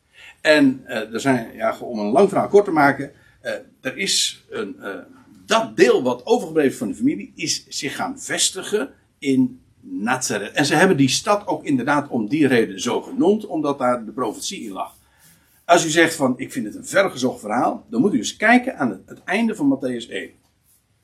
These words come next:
Want dan lees je, "Zij vestigden zich in Nazareth, want," staat er, "het was geschreven in de profeten dat hij een, eh, dat hij een Nazarener zou zijn."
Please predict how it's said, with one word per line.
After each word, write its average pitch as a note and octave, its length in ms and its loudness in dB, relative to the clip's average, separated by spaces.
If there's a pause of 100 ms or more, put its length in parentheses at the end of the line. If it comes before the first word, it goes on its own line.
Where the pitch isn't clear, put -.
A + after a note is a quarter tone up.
(400)
Want A#2 180 -4
dan F2+ 140 -6
lees G#3 300 6
je, B3+ 220 -2 (140)
"Zij - 200 -8
vestigden F2 560 -8
zich - 280 -14
in E2 200 -14
Nazareth, A3 800 2 (540)
want," A#3 340 8
staat G3+ 340 0
er, G#3+ 240 0
"het G#2 140 -10
was - 180 -14
geschreven A#2 800 -8 (140)
in E2+ 320 -14
de E2 160 -18 (120)
profeten - 540 -14 (220)
dat - 180 -8
hij - 340 -14 (240)
een, - 380 -20
eh, F2+ 80 -16 (520)
dat - 120 -16
hij F2+ 180 -16
een G2 60 -10
Nazarener G#2 800 -4
zou F2+ 240 -10
zijn." - 240 -14